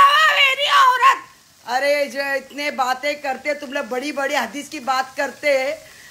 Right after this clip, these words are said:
हाँ, तो रखो ना कसम। तुम तो बोला था ना, बुड्ढे नहीं बोला था ना, काबे पे हाथ रख दे तो मैं पैसा चुकाऊंगा।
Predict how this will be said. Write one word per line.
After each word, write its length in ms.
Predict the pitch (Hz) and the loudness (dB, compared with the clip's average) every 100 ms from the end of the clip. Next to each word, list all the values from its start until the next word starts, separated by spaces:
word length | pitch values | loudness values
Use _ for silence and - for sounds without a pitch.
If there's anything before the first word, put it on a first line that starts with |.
| - | -6
हाँ, 340 | 220 277 339 - | 2 2 2 -2
तो 100 | 285 285 | -4 0
रखो 300 | 277 277 339 | 0 2 4
ना 100 | 370 359 | 4 2
कसम। 460 | 320 370 349 277 | 2 4 4 2
तुम 160 | 294 277 | -8 -10
तो 220 | 277 330 | -2 0
बोला 220 | 311 311 330 | 2 0 0
था 140 | 359 | 2
ना, 260 | 370 330 240 - - _ 190 | 2 0 -4 -12 -20 _ -16
बुड्ढे 300 | 233 311 320 | -4 2 4
नहीं 160 | 349 | 4
बोला 220 | 349 339 339 | 4 4 4
था 140 | 359 | 4
ना, 240 | 392 403 330 - - 311 | 4 4 2 -4 -8 0
काबे 360 | 302 294 330 | 0 2 2
पे 140 | 339 349 | 4 4
हाथ 340 | 294 311 320 | 4 4 2
रख 140 | 330 320 | 0 0
दे 180 | - 330 | 0 -2
तो 140 | 330 | 0
मैं 120 | 320 320 | -2 -2
पैसा 400 | 320 285 330 311 | -4 -4 -2 -4
चुकाऊंगा। 680 | 311 302 311 302 302 302 | -4 -8 -2 -2 0 0